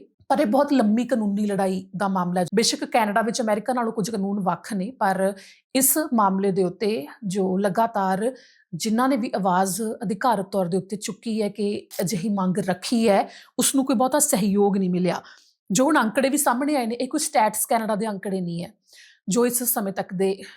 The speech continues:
ਜੋ ਇੱਕ ਤਾਜ਼ਾ ਰਿਪੋਰਟ ਹੁਣੇ ਆਈ ਸੀ, ਜਿਸ ਦੇ ਵਿੱਚ ਸਾਂਝਾ ਕੀਤਾ ਗਿਆ ਸੀ, ਜੋ ਪਾਲਿਸੀ ਆਪਸ਼ਨਸ ਦੇ ਵੱਲੋਂ ਇੱਕ ਰਿਪੋਰਟ ਛਾਪੀ ਗਈ, ਜਿਸ ਵਿੱਚ ਕਿਹਾ ਗਿਆ ਕਿ ਬਰਥ ਟੂਰਿਜ਼ਮ ਹੈ ਜੋ, ਉਹ ਕੋਵਿਡ ਨਾਈਨਟੀਨ ਦੀ ਮਹਾਮਾਰੀ ਤੋਂ ਪਹਿਲਾਂ ਜਿਸ ਤਰ੍ਹਾਂ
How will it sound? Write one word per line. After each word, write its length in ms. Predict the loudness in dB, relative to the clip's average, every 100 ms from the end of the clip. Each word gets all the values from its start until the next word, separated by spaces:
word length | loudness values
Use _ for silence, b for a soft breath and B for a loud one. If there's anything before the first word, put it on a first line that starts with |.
| B
ਜੋ 180 | -4 -4
ਇੱਕ 160 | -2 -4
ਤਾਜ਼ਾ 380 | 0 0 0 -2
ਰਿਪੋਰਟ 340 | -2 -4 -4 -10
ਹੁਣੇ 320 | -6 -6 -4
ਆਈ 140 | -4 -2
ਸੀ, 240 | -2 -2
ਜਿਸ 180 | -4 -4
ਦੇ 80 | -4
ਵਿੱਚ 160 | -6 -6 -4
ਸਾਂਝਾ 340 | 0 0 0
ਕੀਤਾ 260 | -4 -4 -2
ਗਿਆ 200 | 0 0
ਸੀ, 320 | 0 -2 -4 B B B
ਜੋ 100 | -2
ਪਾਲਿਸੀ 420 | 2 2 2 2 0
ਆਪਸ਼ਨਸ 560 | 0 -4 -4 -2 -4 -2
ਦੇ 60 | 0
ਵੱਲੋਂ 360 | 2 0 -2
ਇੱਕ 160 | -4 -4
ਰਿਪੋਰਟ 320 | -4 -2 -4
ਛਾਪੀ 320 | -2 -4 -2 -2
ਗਈ, 80 | -4 -2
ਜਿਸ 180 | -2 -2
ਵਿੱਚ 140 | -6
ਕਿਹਾ 180 | -4 -4
ਗਿਆ 160 | -4 -6
ਕਿ 100 | -6 -4
ਬਰਥ 280 | -4 -6 -8
ਟੂਰਿਜ਼ਮ 420 | 0 2 2 2
ਹੈ 60 | 0
ਜੋ, 200 | 2 2 2 0
ਉਹ 560 | -2 2 2 2 0 -4
ਕੋਵਿਡ 360 | 2 2 2 0
ਨਾਈਨਟੀਨ 360 | 0 -2 -2 -2
ਦੀ 80 | 0
ਮਹਾਮਾਰੀ 400 | 0 0 0 0
ਤੋਂ 140 | -2
ਪਹਿਲਾਂ 280 | 0 0 0
ਜਿਸ 200 | -2 -2
ਤਰ੍ਹਾਂ 200 | 0